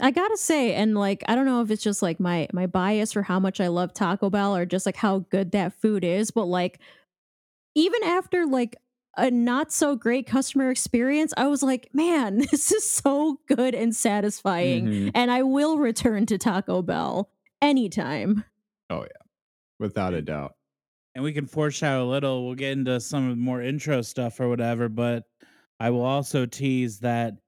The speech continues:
Speaker 3: this was my second trip to Taco Bell today. I
Speaker 2: Oh.
Speaker 3: did also, I went above and beyond and had Taco Bell breakfast.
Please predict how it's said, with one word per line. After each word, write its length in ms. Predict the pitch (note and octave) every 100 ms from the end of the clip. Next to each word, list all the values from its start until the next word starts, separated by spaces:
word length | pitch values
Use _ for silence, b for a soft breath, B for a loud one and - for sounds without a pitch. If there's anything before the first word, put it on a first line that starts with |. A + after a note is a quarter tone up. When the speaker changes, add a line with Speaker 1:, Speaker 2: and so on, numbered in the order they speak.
| _ _ -
Speaker 3:
this 160 | C3+ -
was 220 | C#3+ A#2
my 460 | B2 B2 A#2 G#2+ G#2
second 460 | - F3+ F#3+ B2
trip 200 | A2 A#2
to 80 | -
Taco 360 | - A2 G#2 G#2+
Bell 280 | G2+ G#2
today. 560 | G2 A2+ G#2+ G#2+ G#2+ G2+ - _
I 240 | G2+ A#2+ C#3+
Speaker 2:
Oh. 80 | E2+
Speaker 3:
did 200 | D3 D3+
also, 640 | B2+ C#3+ C#3 - C#3 B2+
I 140 | B2
went 180 | C3+ C3+
above 320 | B2+ A2+ B2+ B2+
and 120 | B2+
beyond 400 | B2 B2 B2 A#2
and 140 | A2
had 200 | A2+ A2+
Taco 360 | - A#2+ A#2 A#2+
Bell 400 | A2 A#2+ A2+ G2+ b b b -
breakfast. 1080 | A#2 C#3 A#2 - - - - - - -